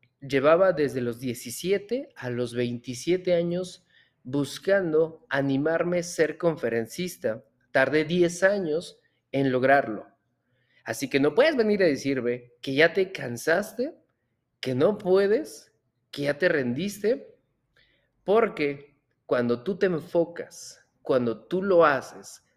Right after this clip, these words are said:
tarde que temprano, siempre, siempre llega el resultado. De estos sueños que te estoy contando, ahí hay un montón de manifestaciones. Y de ahí,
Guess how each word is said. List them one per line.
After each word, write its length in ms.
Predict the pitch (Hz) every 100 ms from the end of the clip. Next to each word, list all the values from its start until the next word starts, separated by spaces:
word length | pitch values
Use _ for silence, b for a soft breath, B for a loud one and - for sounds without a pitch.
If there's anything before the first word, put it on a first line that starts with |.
| _ _ -
tarde 440 | 160 156 156 151
que 100 | 147
temprano, 720 | 123 117 113 160 160 202 240 -
siempre, 1120 | - - - 196 208 196 190 139 110 107 - _
siempre 1080 | - - - 185 208 208 202 196 190 156 127
llega 300 | 127 139 135
el 100 | 131
resultado. 640 | 117 - 120 107 101 90 - _ _ _ _ _ _ _ _
De 160 | 123 156
estos 240 | 165 220
sueños 380 | 226 220 214 214
que 100 | 160
te 80 | 127
estoy 220 | 117 151
contando, 560 | 185 185 185 196 240 311 B -
ahí 180 | 190 196
hay 140 | 202
un 60 | 190
montón 320 | 170 151 156
de 80 | 147
manifestaciones. 880 | 127 113 113 113 - 226 127 - - _ _ _ _ _ _ _ _ _
Y 140 | 143 143
de 100 | 135
ahí, 380 | 147 220 269